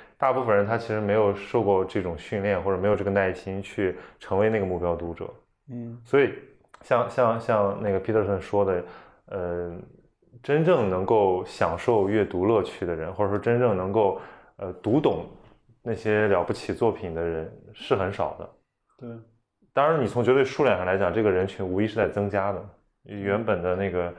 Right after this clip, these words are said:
Speaker 1: 哲学思想，他们在经院里面，但现在他已经被大众化了。像这些学者和作家，他们频繁地出入于公共场合，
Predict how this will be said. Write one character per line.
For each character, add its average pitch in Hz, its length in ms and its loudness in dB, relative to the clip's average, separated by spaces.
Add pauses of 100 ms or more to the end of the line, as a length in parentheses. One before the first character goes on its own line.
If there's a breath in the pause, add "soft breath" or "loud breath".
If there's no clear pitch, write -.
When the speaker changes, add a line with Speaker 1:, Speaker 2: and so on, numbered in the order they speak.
(320 loud breath)
Speaker 1:
哲 98 180 -2
学 202 180 2
思 202 200 -2
想， 131 200 0
他 98 120 -2
们 98 300 0
在 101 280 2
经 104 240 -2
院 107 220 2
里 78 100 -6
面， 80 200 -6
但 98 140 2
现 110 140 -2
在 104 100 4
他 104 140 -2
已 95 100 0
经 87 140 -4
被 98 60 0
大 104 160 2
众 87 140 -4
化 85 180 -4
了。 82 80 -8 (360 loud breath)
像 104 300 2
这 101 140 0
些 98 460 4
学 95 280 0
者 87 260 0
和 87 320 -2
作 95 220 2
家， 92 240 2
他 98 140 -4
们 95 160 -2
频 98 200 -6
繁 95 160 -2
地 90 80 -2
出 - 220 -6
入 95 140 0
于 90 80 -4
公 98 180 -2
共 98 140 -2
场 80 200 -10
合， 80 240 -8